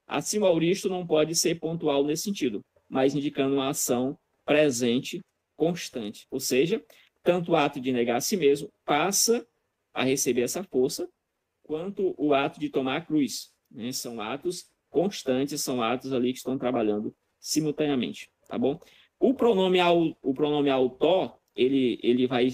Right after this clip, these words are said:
trabalhar no genitivo aqui, que exatamente "tome a sua cruz", pode ser classificado sintaticamente como genitivo de posse, segundo a nossa avaliação,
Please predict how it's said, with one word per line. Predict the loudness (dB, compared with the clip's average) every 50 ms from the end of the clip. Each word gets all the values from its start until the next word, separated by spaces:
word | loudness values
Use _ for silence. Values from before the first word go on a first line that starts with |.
| -2 _
trabalhar | -4 -2 0 2 4 4 2 2
no | 0 -2 -2
genitivo | 0 0 0 0 -2 -4 -4 -2 -2 -2 -2
aqui, | -4 -4 -4 -4 -4 -4 -4 -6 -10 _ _ _ _ _ _ _ _ _ _
que | _ -12 -10 -8 -8
exatamente | -6 -6 -6 -6 -4 -4 -2 -4 -4 -6 -10 -14 _
"tome | 2 4 6 6 6 6 6 4 4
a | 4 2 0
sua | -2 -2 -2 -2 -2 0 2 2 2 2 2
cruz", | 0 0 2 2 2 2 -2 -6 -12 _ _
pode | 0 0 0 2
ser | 2 0 0
classificado | 0 -2 -2 -4 -4 -2 0 0 0 0
sintaticamente | -2 -2 -2 -2 -2 -2 -4 -4 -2 -2 -2 -4 -4 -4
como | -4 -2 0 0 2
genitivo | 2 2 2 0 0 -2 -4 -2 -2 0 0 2 2
de | 0 -2
posse, | 0 0 0 2 2 0 0 -2 -4 -6 -8 _ _ _ _
segundo | -8 -2 2 2 2 2 0 -2 0 0
a | 2
nossa | 2 0 0 -2 -2
avaliação, | -2 0 0 2 0 0 -2 -4 -4 -4 -4 -4 -6